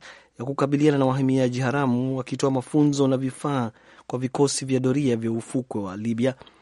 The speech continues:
na kufanya makubaliano na mamlaka za humo na makundi yanayofanya juhudi za kuzuia usafirishwaji haramu wa binadamu. Serikali ya Myanmar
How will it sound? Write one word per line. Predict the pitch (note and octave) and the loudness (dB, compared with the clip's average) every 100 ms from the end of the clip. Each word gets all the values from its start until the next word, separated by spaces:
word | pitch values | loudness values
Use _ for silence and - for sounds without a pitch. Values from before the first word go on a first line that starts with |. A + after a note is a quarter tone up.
| _ B2+ | _ -4
na | C3+ | -4
kufanya | C3+ D#3 D3 | 0 2 2
makubaliano | C#3 - C#3 C3+ D#3 F3+ F3 | 0 0 0 2 2 2 0
na | E3+ | 0
mamlaka | E3+ E3 D#3 - D3 D3 | 0 0 -2 -2 -4 -4
za | C#3 D3 | -2 0
humo | D#3 E3 A#2 G2 | 2 2 2 0
na | G#2+ | -2
makundi | A#2 - C#3+ C#3 C3 B2 _ - - - | -4 -4 -2 0 2 -2 _ -20 -20 -12
yanayofanya | F#2 A#2 A#2 C#3 C3+ | -6 -4 0 0 0
juhudi | B2+ B2+ C3+ C3 | 0 0 2 2
za | A#2+ | 0
kuzuia | A#2 B2 A#2+ B2 B2 A#2 | -2 -4 0 2 2 0
usafirishwaji | - A#2 G#2+ A2 - C3 A2+ A2 G#2+ G#2 | -2 -6 -6 -6 -4 -2 -2 -4 -8 -6
haramu | A2+ A#2 A2+ G#2+ G#2 G2 F#2+ | -6 -4 -2 -2 -4 -4 -6
wa | |
binadamu. | F#2+ F2+ A2 G2 E2+ D2 A1+ - _ _ _ - _ _ _ _ _ _ _ _ _ _ _ _ _ - _ _ _ _ _ _ _ _ _ - - | -8 -10 -12 -12 -12 -14 -16 -20 _ _ _ -20 _ _ _ _ _ _ _ _ _ _ _ _ _ -20 _ _ _ _ _ _ _ _ _ -20 -14
Serikali | - E3 E3+ G#3 B3+ A#3+ G#3 F#3 | 0 2 4 2 4 4 2 0
ya | |
Myanmar | F3+ F3+ F3+ F3+ E3+ F3 F#3 | 2 4 4 4 4 4 0